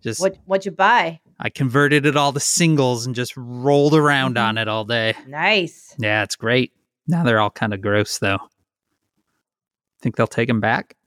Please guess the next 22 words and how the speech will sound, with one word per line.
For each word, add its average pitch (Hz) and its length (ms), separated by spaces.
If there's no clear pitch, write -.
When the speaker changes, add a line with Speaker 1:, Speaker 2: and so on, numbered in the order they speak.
Speaker 2:
Yes. - 520
Speaker 1:
Okay. - 280
Then 131 200
it 131 40
was 123 160
great. 135 400
It 139 40
was 127 160
worth 131 280
it. 131 160
It 147 60
was 220 140
exciting. 120 460
The 147 560
first, - 680
the 135 60
first - 340
stimulus 120 440
check - 320
took - 440
for 156 520
fucking 135 640